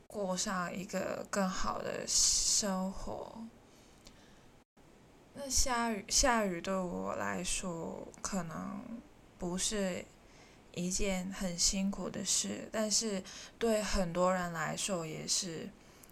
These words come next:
一件很狼狈的事，特别你突然在街上没有伞的时候，我也曾经有过。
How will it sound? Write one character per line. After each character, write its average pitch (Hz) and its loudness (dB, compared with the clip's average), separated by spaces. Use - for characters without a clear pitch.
一 175 -2
件 180 0
很 175 -6
狼 165 -4
狈 165 -2
的 170 -6
事， - 0
特 208 2
别 170 -2
你 170 -6
突 190 6
然 160 -2
在 180 -4
街 160 -4
上 185 -4
没 165 -6
有 175 -4
伞 - -2
的 - -10
时 - -8
候， 196 -10
我 180 0
也 190 0
曾 170 2
经 175 -4
有 175 -4
过。 - -6